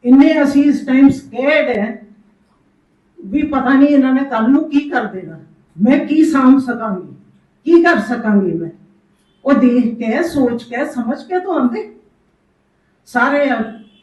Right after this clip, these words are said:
ਮੇਰੇ ਕਾਉਂਸਲਰ ਸਾਹਿਬ ਮੇਰੇ ਨਾਲ ਨੇ, ਮੇਰੀ ਹੈਲਪ ਕਰਦੀ ਹੈ। ਮੈਂ ਇਹਨਾਂ ਕੋਲ ਗਈ, ਇਕੱਲੇ ਇਕੱਲੇ ਕੋਲ ਗਈ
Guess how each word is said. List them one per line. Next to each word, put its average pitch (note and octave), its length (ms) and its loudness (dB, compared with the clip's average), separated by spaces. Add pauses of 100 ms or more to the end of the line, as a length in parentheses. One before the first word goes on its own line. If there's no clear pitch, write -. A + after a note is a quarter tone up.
ਮੇਰੇ A#3 520 -2 (520)
ਕਾਉਂਸਲਰ A#3+ 500 -2
ਸਾਹਿਬ A3 360 -2
ਮੇਰੇ A3+ 260 -8
ਨਾਲ G#3 360 -10
ਨੇ, E3+ 200 -16 (500)
ਮੇਰੀ B3+ 280 -2
ਹੈਲਪ B3 340 -4
ਕਰਦੀ G3 460 -10
ਹੈ। E3+ 60 -20 (420)
ਮੈਂ C4 140 0
ਇਹਨਾਂ C#4 260 0
ਕੋਲ C#4 300 -4
ਗਈ, G#3 180 -6
ਇਕੱਲੇ D4 480 -6
ਇਕੱਲੇ C4 360 -4
ਕੋਲ A#3+ 300 -10
ਗਈ F#3 160 -14